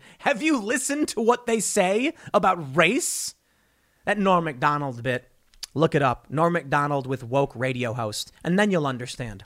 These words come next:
The hostess began spouting out derogatory comments and speaking with the two women. They claim the N-word was being spewed out, Moore told the Times. They also heard the hostess say, "Yeah, you guys can leave my restaurant," or something aggressive. When Doctor Rankin,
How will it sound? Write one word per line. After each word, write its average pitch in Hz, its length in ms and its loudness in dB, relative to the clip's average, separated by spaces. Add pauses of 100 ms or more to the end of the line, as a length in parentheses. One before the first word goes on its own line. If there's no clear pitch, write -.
(1400)
The 147 80 6
hostess 247 320 10
began 202 260 2
spouting 156 480 2
out 147 160 0
derogatory 143 440 0
comments 160 480 -2 (260)
and 165 120 -2
speaking 240 220 0
with 254 100 2
the 220 40 0
two 220 160 -2
women. 135 300 0 (300)
They 180 120 2
claim 208 240 0
the 220 100 -2
N-word 208 300 2
was 147 100 -2
being 160 220 -2
spewed 165 400 -2
out, 175 280 0 (200)
Moore 139 160 -2
told 139 120 -2
the 123 60 -4
Times. 135 340 -6 (220)
They 147 80 2
also 226 260 8
heard 226 160 4
the 180 60 2
hostess 185 240 2
say, 165 220 -2 (120)
"Yeah, 180 200 2
you 190 120 0
guys 208 240 4
can 175 160 -4
leave 175 200 -2
my 160 100 2
restaurant," 143 520 -2
or 135 80 -4
something 127 220 -4
aggressive. 135 480 0 (560)
When 156 200 4
Doctor 208 380 4
Rankin, 170 500 0